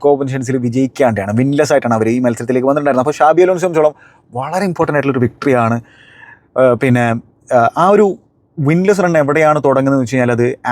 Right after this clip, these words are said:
ആൻഫീൽഡിൽ വെച്ചിട്ടായിരുന്നു. ഈ ഇന്റർനാഷണൽ ബ്രേക്കിനൊക്കെ മുമ്പ് ചാമ്പ്യൻസ് ലീഗിൽ അവിടെ വെച്ചിട്ട് അവർ പരാജയപ്പെടുന്നു. ആൻഫീൽഡ് ആണെങ്കിൽ ഇപ്പോൾ ഒരു മരണ വീട് പോലെയാണെന്നുള്ള കാര്യം ഓർക്കണം.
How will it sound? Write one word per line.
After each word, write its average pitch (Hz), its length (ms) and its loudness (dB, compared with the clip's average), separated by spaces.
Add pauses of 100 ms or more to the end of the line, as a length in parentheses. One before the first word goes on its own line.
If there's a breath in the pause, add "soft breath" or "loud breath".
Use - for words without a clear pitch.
ആൻഫീൽഡിൽ 160 460 2
വെച്ചിട്ടായിരുന്നു. 98 380 -2 (300)
ഈ - 20 -2 (300)
ഇന്റർനാഷണൽ 131 380 0
ബ്രേക്കിനൊക്കെ 117 400 0
മുമ്പ് 101 220 -2 (120)
ചാമ്പ്യൻസ് 101 440 -4
ലീഗിൽ 92 200 -6 (680 loud breath)
അവിടെ 196 120 2
വെച്ചിട്ട് 180 200 4
അവർ 160 140 2
പരാജയപ്പെടുന്നു. 120 580 0 (320)
ആൻഫീൽഡ് 170 500 -2
ആണെങ്കിൽ 143 240 0
ഇപ്പോൾ 143 120 2
ഒരു 139 120 -2
മരണ 135 280 -2
വീട് 170 200 2
പോലെയാണെന്നുള്ള 113 480 0
കാര്യം 101 220 -4
ഓർക്കണം. 104 200 -4